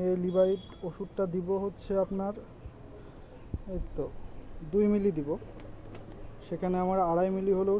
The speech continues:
সমস্যা নাই। এই যে আড়াই মিলি আছে, দেখতে পারছেন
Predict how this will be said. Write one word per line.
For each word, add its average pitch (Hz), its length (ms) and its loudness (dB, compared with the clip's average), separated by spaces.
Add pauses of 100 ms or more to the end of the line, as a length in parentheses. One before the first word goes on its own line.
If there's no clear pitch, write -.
সমস্যা 175 400 0
নাই। 151 180 0 (640)
এই 165 80 0
যে 170 100 6
আড়াই 165 280 6
মিলি 180 300 4
আছে, 175 280 2 (320)
দেখতে 156 260 -4
পারছেন 180 340 -2